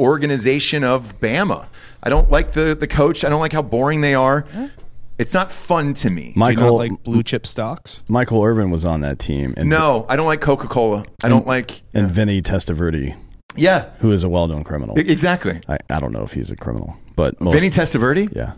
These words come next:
Speaker 1: Bro.
Speaker 3: What has he done?
Speaker 1: Some, some shady real estate deals. You can pull those up if
Speaker 3: Uh,
Speaker 1: you want.
Speaker 3: are you sure that you're not thinking about Brett
Speaker 2: Brett
Speaker 3: Favre?
Speaker 2: Favre.
Speaker 1: Or Ronnie Cycli?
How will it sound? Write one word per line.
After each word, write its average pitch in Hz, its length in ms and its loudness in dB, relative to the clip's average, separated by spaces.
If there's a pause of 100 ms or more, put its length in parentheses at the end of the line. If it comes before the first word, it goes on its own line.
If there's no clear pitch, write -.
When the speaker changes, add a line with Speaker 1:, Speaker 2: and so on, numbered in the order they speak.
(180)
Speaker 1:
Bro. - 420 -6 (540)
Speaker 3:
What 151 100 2
has 123 120 0
he 151 100 4
done? 69 320 -2 (320)
Speaker 1:
Some, - 200 -18 (220)
some - 240 -10
shady 139 540 0
real 131 180 2
estate 92 320 -2
deals. 80 260 -8
You 110 60 -2
can 107 120 -2
pull 87 180 -4
those 78 240 -4
up 73 180 -10
if - 60 -4
Speaker 3:
Uh, 120 120 2
Speaker 1:
you 82 140 -10
want. 78 240 -12
Speaker 3:
are 107 80 2
you 113 80 4
sure 139 340 2
that 117 140 2
you're 110 120 2
not 104 180 2
thinking 92 480 0
about 76 420 -2
Brett 78 120 -2
Speaker 2:
Brett 107 120 0
Speaker 3:
Favre? 98 300 0
Speaker 2:
Favre. - 220 -10
Speaker 1:
Or 92 40 0
Ronnie 87 280 -2
Cycli? 95 540 -2